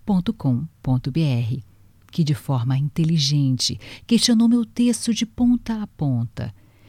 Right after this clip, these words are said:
Isto fez com que várias das explicações que eu dava no texto acabassem ficando mais claras. Nosso próximo desafio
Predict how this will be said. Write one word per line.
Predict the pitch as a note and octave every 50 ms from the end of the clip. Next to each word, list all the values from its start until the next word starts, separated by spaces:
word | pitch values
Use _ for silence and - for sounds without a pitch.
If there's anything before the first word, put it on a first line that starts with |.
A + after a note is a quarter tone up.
| - -
Isto | A3+ G#3+ - - G#3
fez | - - - F3+ F3 D#3+ -
com | - E3+ D#3
que | - - D#3+
várias | C#3+ C3+ D#3 F#3 F#3+ F#3+ F#3+ F#3+ F3+ D3+ -
das | E3 D#3+ C#3+
explicações | D3+ D3 - - - F3+ F3 - F3+ E3 - - F#3 F#3 F3+ -
que | - - G3
eu | F3+
dava | D#3+ D3+ D3 F3 F3+ F#3 F#3 F3+ D3+ D3+ C#3+
no | C#3 C3+
texto | - - D3 C#3 C3+ - - - C3+ A#2 - - - - -
acabassem | - E3+ - G3 F3+ E3+ F3 F3 E3+ - F#3
ficando | E3 - F3+ - - F3+ F3 E3+ E3 D#3+
mais | D#3+ D3 - -
claras. | - - C#3+ C3 A#2 A2+ A#2+ A#2+ A2+ G#2+ - - - - - - - - - - - - - - - - - - _ _ -
Nosso | - A#3 B3+ B3+ B3+ - C4+
próximo | A#3+ - C4+ C4+ C4+ B3+ - - A3+ G#3+
desafio | F#3 D#3 D#3+ D3+ - G3 F#3 - - - F#3 F3 F3 F3+